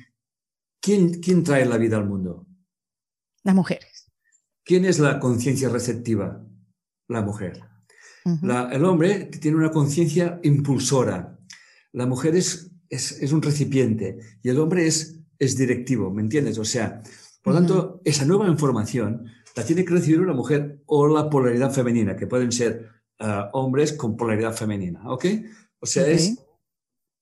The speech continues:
Speaker 1: es el recipiente la mujer, ¿no? Yo, yo siempre hago a, a la, es una, una comparación un poco simplista, ¿no? El, el cáliz de Leonardo da Vinci, eh,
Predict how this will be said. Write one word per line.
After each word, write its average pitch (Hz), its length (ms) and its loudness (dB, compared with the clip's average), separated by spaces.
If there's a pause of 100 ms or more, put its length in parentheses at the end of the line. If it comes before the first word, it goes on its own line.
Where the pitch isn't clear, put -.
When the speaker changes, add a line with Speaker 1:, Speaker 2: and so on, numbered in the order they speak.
(200)
Speaker 1:
es 156 100 -2
el 185 100 2
recipiente 175 560 2
la 95 100 -2
mujer, 92 320 -6
¿no? 143 260 -6 (340)
Yo, 123 200 -6
yo 143 140 0
siempre 160 400 2
hago 135 480 2 (300)
a, - 60 -14 (200)
a 117 40 -10
la, 95 280 -10 (720)
es 92 120 -20
una, 95 180 -16 (260)
una 104 160 -10
comparación 107 560 -6 (260)
un - 80 -20
poco 98 200 -14
simplista, 104 520 -6
¿no? 123 220 -8 (300)
El, 110 260 -6 (100)
el 120 200 0
cáliz 147 520 0 (200)
de 117 100 -2
Leonardo 127 420 0
da 135 120 2
Vinci, 135 360 0
eh, 147 260 -6